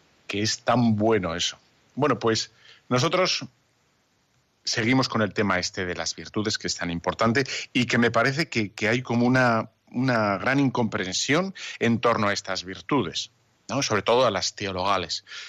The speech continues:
que la gente lo deja absolutamente, eh,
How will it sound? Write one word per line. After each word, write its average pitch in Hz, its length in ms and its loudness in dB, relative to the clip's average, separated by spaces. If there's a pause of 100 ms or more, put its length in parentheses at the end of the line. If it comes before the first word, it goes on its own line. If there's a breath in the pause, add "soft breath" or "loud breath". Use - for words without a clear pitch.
(160 loud breath)
que 113 500 2
la 110 100 2
gente 135 240 0
lo 120 120 4
deja 117 360 0
absolutamente, 113 840 0 (580 loud breath)
eh, 98 480 2